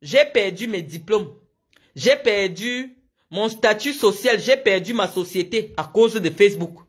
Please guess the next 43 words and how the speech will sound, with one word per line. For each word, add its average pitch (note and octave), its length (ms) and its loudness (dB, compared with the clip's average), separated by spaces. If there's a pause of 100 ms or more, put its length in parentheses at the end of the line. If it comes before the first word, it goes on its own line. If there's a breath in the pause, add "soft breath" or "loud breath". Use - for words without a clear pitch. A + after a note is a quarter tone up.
(560)
C'est-à-dire C4 300 2
que D4 80 0
les A3+ 100 6
gens C#4 160 2
sont C4+ 160 -2
sur G3 160 -8
Facebook, A#3 400 -2
ils B3 80 -4
m'ont A#3 140 2
enlevé F#3 400 2
tous B3 100 -4
mes F#3+ 140 -2
diplômes. E3+ 500 -4 (600 soft breath)
Ils B3 120 2
m'ont C#4 140 6
enlevé G3+ 400 4
mon G#3+ 160 -2
statut F#3+ 340 -4
social, A3+ 460 0
ils B3 80 -6
m'inventent G#3+ 480 0
une A3 200 -2
vie. F3+ 320 -8 (240)
On A#3 160 0
va G#3 140 2
se, G3+ 300 4
on B3+ 120 6
va G#3+ 140 2
se G#3+ 200 4
faire F#3+ 420 2
ça F3 180 -4
sur D#3+ 180 -12
Facebook. C#3+ 440 -12 (600)
Je G3+ 100 -4
n'ai C#4+ 120 0
pas B3 120 4
peur F#3+ 200 0
de D#3 100 -4
vous, E3+ 120 -8
je E3+ 120 -2
fuis G3+ 160 -4
aucun F3 240 0
débat. D#3+ 420 -6